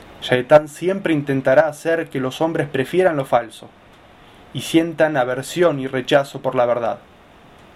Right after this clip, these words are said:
hasta que la persona finalmente se siente inclinada por los, hacia los pecados y se aleje de la verdad.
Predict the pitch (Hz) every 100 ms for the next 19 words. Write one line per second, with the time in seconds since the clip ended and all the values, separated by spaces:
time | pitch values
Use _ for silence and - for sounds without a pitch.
0 | - - - - - 123 127 120 123 131
1 | 151 135 147 139 139 160 160 143 135 156
2 | 151 143 131 131 127 143 160 160 147 135
3 | - - 147 - 139 - 123 139 147 170
4 | - - - - - - 143 - 127 123
5 | 123 123 113 113 110 113